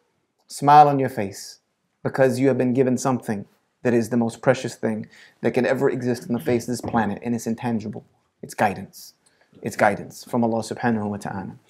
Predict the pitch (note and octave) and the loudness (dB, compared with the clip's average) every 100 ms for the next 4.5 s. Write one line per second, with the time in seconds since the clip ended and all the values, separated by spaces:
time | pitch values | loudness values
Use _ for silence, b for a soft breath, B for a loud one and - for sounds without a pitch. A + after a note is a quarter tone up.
0 | b b C3+ D#3 F3 E3+ E3+ F#3 F3+ A#3 | b b 8 10 10 8 6 6 6 2
1 | A3+ - _ F#3+ G3 F#3+ E3+ F3+ _ _ | -2 -6 _ -16 -14 -14 -16 -20 _ _
2 | _ _ _ _ _ D3 F#3 F3+ E3+ F3 | _ _ _ _ _ 4 6 6 4 2
3 | D3+ C3 D3+ D3+ C#3 C3+ B2+ A#2 - G2+ | 2 6 6 6 2 0 2 0 -2 -12
4 | - - - - | -16 -18 -20 -20